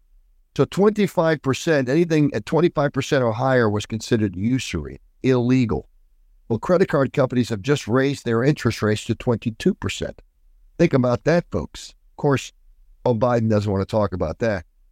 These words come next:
They don't want to talk about how credit card companies are raising their interest rates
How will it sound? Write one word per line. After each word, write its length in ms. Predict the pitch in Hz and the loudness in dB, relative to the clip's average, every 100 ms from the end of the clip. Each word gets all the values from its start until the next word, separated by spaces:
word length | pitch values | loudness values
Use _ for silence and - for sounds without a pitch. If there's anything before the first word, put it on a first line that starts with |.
| _ | _
They 80 | 180 | 0
don't 80 | |
want 140 | 196 160 | 2 2
to 60 | |
talk 100 | 165 | 0
about 160 | 143 131 | 2 0
how 160 | 135 123 | 0 0
credit 320 | - 156 160 | 0 0 0
card 260 | 139 120 | 0 0
companies 380 | - 113 110 110 | 0 -2 0 0
are 80 | 113 | 0
raising 340 | 113 135 120 | 2 0 0
their 160 | 113 113 | 0 2
interest 320 | 143 113 - | 0 -2 -4
rates 320 | 101 95 - | -2 -2 -6